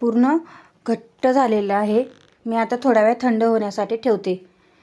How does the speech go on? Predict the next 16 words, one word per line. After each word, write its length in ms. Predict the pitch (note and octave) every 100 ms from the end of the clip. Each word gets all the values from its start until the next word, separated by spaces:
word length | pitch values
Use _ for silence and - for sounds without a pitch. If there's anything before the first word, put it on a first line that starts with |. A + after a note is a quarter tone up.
| _ _
तोपर्यंत 440 | B3+ B3 A#3+ A#3 A3+
आपण 280 | G#3 B3+
सारण 400 | C4+ B3+ A3 A3 A3
तयार 240 | G#3 G#3
करून 320 | G#3+ G#3 G#3 A3+
घेऊया. 300 | A3 G3 A3+ - - _
त्यासाठी 420 | B3 C4 B3 A#3+
मी 140 | A#3 A#3
इथे 180 | B3
घेतलेला 440 | A#3+ A#3 A3 G#3+ G#3+
आहे 200 | G#3+ A3
गूळ. 320 | G3 A#3+ C#4+ D#4 - _ _ _ _ _ _ _ _ _ _ _ _ _ _
गुळामध्ये 580 | A#3 A#3+ A#3+ A#3+ G3+ A#3
मी 160 | A#3+ B3+
टाकणार 460 | B3+ A3 A3 A3
आहे 400 | A3+ G#3+ G#3+ A#3